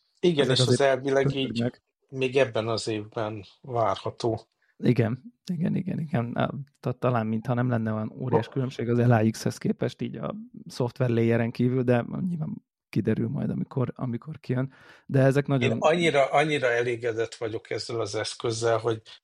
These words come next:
Speaker 1: hogy most úgy vagyok vele, hogyha kijön ez a Xbox változata, akkor lehet, hogy upgrade-elek. Annyira tetszik, annyira bízok ebbe a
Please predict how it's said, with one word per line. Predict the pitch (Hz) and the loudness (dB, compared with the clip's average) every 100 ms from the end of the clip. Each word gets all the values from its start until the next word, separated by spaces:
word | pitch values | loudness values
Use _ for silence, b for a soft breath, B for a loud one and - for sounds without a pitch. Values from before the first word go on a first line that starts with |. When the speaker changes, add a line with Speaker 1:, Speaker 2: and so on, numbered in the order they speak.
| _ | _
Speaker 1:
hogy | - 113 113 110 120 | -8 -2 0 0 0
most | 123 - | 0 0
úgy | 175 131 | 0 2
vagyok | 120 113 110 | 4 2 0
vele, | 127 120 | 4 6
hogyha | 117 - 117 | 6 2 -2
kijön | - 127 113 | 2 0 2
ez | 107 120 | -2 0
a | 110 104 - 147 | 0 -2 -6 -8
Xbox | 107 - 120 - - - - _ | -8 -6 -6 -4 -8 -8 -14 _
változata, | - 175 120 110 110 - 107 123 107 131 127 120 _ - _ | -18 -2 2 2 0 -2 -4 -4 -4 -4 -4 -6 _ -20 _
akkor | - 117 - 120 113 113 | -4 -4 -2 2 2 4
lehet, | 117 107 - | 2 0 -2
hogy | - 104 107 - _ - - 127 | -4 -4 -6 -12 _ -8 0 0
upgrade-elek. | - 107 104 101 104 - - - _ | 0 -4 -2 -2 -4 -4 -10 -20 _
Annyira | - 110 104 101 | -2 0 0 -4
tetszik, | - 101 - 127 - | -2 -4 -2 -8 -4
annyira | 120 110 107 | -2 0 -2
bízok | 104 107 104 - - | -2 -4 -4 -4 -4
ebbe | 104 110 | -2 -2
a | 101 | -2